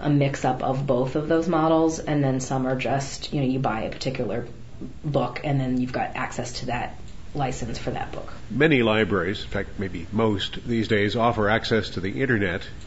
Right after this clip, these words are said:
Speaker 2: The internet is a lot like real life. You'll find good stuff and you'll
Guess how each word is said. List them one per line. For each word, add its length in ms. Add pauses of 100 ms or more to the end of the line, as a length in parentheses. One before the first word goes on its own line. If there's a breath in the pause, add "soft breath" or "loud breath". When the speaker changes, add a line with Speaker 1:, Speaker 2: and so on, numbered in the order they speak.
(120)
Speaker 2:
The 120
internet 320
is 180
a 40
lot 220
like 200 (200)
real 200
life. 340
You'll 120
find 320
good 180
stuff 320
and 100
you'll 140